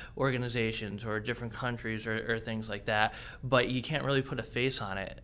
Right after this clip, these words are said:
Uh, w-, w-, I mean, from a media perspective, how do you talk about something as broad or ha-,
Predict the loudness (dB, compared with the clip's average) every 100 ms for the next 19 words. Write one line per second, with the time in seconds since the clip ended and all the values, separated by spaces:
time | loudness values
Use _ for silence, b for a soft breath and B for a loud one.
0 | -10 0 2 4 4 4 2 2 -2 -2
1 | -8 -10 -10 -10 -6 -2 0 0 0 0
2 | -2 0 0 2 2 2 0 -4 -6 0
3 | 0 2 -2 -2 -6 B B B B B
4 | -16 -6 2 4 6 4 4 4 4 4
5 | 2 2 0 -2 -2 -2 0 2 4 4
6 | 2 -2 -4 4 6 6 4 0 -2 -4